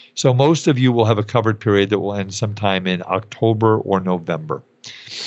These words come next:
And you then have ten months to file for forgiveness. Well, when this program came out, it was advertised as a program that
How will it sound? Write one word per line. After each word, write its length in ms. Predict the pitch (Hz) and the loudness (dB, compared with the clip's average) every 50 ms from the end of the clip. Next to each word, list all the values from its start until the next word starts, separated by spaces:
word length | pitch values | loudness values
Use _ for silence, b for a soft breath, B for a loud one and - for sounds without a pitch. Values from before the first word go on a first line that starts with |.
| B B B B B _ _ | B B B B B _ _
And 340 | - 120 117 113 113 113 107 - | 0 0 2 2 0 0 -2 -2
you 180 | 120 113 113 | 2 2 2
then 200 | 107 117 120 117 | 4 2 2 4
have 240 | 113 113 107 98 - | 4 2 2 2 -2
ten 340 | - - - 123 131 123 120 | -8 -6 -2 0 0 2 2
months 400 | 117 113 107 104 98 92 - - | 2 2 0 0 -2 -6 -10 -8
to 120 | - 107 | -6 -6
file 340 | 104 - - 92 87 85 87 | -6 -4 -4 -2 -2 -2 -2
for 120 | - - - | -4 -8 -10
forgiveness. 800 | - - 107 107 107 165 190 196 165 - - - - - - _ _ b b b b b b b b b b b b b b | -6 -6 -6 -2 0 0 0 0 -2 -6 -8 -10 -14 -16 -18 _ _ b b b b b b b b b b b b b b
Well, 320 | - 127 139 143 147 147 - | 0 2 2 2 0 -2 -2
when 180 | - 143 143 139 | 0 2 2 2
this 180 | 160 185 - - | 2 0 0 0
program 680 | - 196 208 220 214 214 208 190 170 151 143 135 - - | 0 2 2 4 4 4 2 2 0 -2 -4 -8 -10 -6
came 260 | - 147 131 120 120 | -2 0 0 2 2
out, 300 | 135 143 135 110 95 107 104 | 2 0 0 0 0 0 -2
it 140 | 117 120 127 | -2 -4 -2
was 200 | 120 120 117 107 - - | -2 -2 -2 -2 -4 -4
advertised 1040 | 135 147 170 180 170 160 135 - - 107 92 85 85 80 85 107 127 127 - - - b b b b b b b _ _ - | -2 -2 -2 0 0 -2 -2 -2 -2 -4 -4 -2 -2 -4 -4 -4 -6 -8 -12 -16 -20 b b b b b b b _ _ -4
as 540 | 117 120 120 117 113 113 113 107 101 101 - - | -2 0 0 0 0 0 0 -2 -6 -8 -12 -4
a 460 | - 120 113 110 110 110 110 110 110 | 0 2 2 4 2 2 2 0 -2
program 1080 | 107 - - - - 160 175 190 190 175 131 113 104 90 82 82 87 98 117 131 139 - b b b b b b b b - | -4 -8 -14 -6 -2 0 2 2 2 0 0 -2 0 0 -2 -4 -4 -6 -6 -6 -8 -8 b b b b b b b b -4
that 400 | 110 127 127 123 123 120 - | 0 0 2 2 0 0 -4